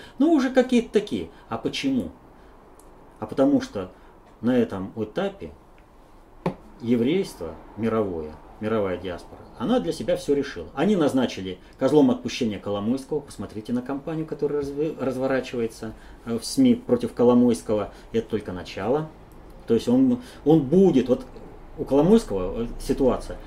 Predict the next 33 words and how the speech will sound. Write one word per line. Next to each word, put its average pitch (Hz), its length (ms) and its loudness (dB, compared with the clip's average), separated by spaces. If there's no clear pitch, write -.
С - 60 -6
одной 165 180 2
стороны, 135 320 4
он 127 140 8
не 147 200 8
имеет 135 420 4
возможности 113 640 0
увернуться, 160 480 6
потому 120 220 -2
что - 100 -10
та 127 220 -2
же 113 120 0
еврейская 110 420 -2
община 104 260 -8
ему 95 180 -8
приказывает 95 540 -6
всё - 140 -10
это - 120 -10
действовать, 180 520 0
в - 100 -16
том 127 140 6
плане, 110 260 0
как - 180 -6
надо 104 280 -2
действовать. 92 360 -12
Но 147 400 4
когда 135 240 4
он 139 120 6
всё 131 120 0
это 123 120 2
сделает, 147 480 6
его 131 540 8
же - 140 -8